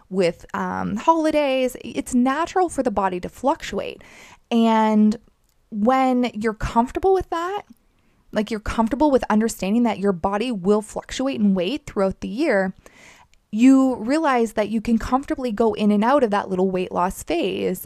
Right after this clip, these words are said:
and always return back to what I consider home, the healthy active living.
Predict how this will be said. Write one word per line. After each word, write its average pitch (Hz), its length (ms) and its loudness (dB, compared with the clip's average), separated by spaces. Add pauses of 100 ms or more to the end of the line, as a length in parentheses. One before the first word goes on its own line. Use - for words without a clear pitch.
and 202 140 0 (100)
always 226 460 6
return 202 460 2
back 196 320 -4
to 190 180 -6
what 180 120 0
I 196 100 -4
consider 190 340 -4
home, 214 480 2
the 214 120 2
healthy 196 360 -2
active 202 400 -4
living. 226 560 -4